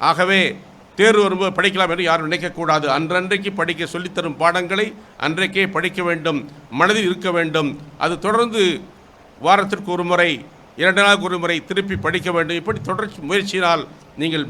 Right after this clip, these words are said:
மேன்மை அடைவீர்கள் என்பதை சொல்லி, தமிழக அரசை பொறுத்தவரையில் இங்கு படிக்கும் மாணவர்களுக்கு, பெண்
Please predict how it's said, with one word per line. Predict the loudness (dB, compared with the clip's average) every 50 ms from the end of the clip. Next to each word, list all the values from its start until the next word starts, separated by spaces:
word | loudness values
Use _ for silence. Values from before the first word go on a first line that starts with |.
| 0
மேன்மை | 2 2 2 4 4 4 2
அடைவீர்கள் | 2 0 -2 -4 -6 -6
என்பதை | -6 -6 -8 -6 -6
சொல்லி, | -4 -2 0 0 -2 -2 -4 -8 -12 -20 -20 -20 -20 -20 -20 -20 -20 -12 -6
தமிழக | -2 0 2 2 4 2
அரசை | 2 0 0 -4 -6 -4 -4
பொறுத்தவரையில் | -6 -4 -4 -4 -2 -2 -2 0 0 -2 -2 -2 -4 -10 -14 -20 -20 -20 -20 -20 -12 -8 -4
இங்கு | -2 -2 -2 0
படிக்கும் | 0 0 0 0 -2 -2 -2 0
மாணவர்களுக்கு, | 2 2 2 2 0 0 0 -2 -4 -4 -4 -4 -4 -6 -10 -14 -20 -20 -20 -20 -20 -20 -20 -20 -20 -20 -20 -20 -8 -2
பெண் | 0 0 0